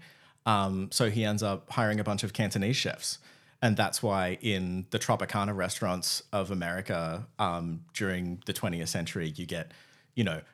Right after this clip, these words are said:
crab rangoon and poo-poo platters and, um, you know, chicken lo-, lo mein and,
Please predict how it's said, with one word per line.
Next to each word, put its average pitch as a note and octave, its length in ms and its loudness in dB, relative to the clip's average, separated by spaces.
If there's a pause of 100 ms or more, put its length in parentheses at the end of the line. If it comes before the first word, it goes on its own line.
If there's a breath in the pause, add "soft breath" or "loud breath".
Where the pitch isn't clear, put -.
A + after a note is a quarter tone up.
crab F#2 260 2
rangoon G2 480 2
and F#2 140 -2
poo-poo G#2+ 320 2
platters G2 560 2
and, F#2 420 2
um, F2+ 480 -2
you A2+ 100 2
know, G2 120 2
chicken G2 320 0
lo-, F#2+ 240 0
lo G2+ 240 0
mein G2+ 400 2
and, F#2 260 -2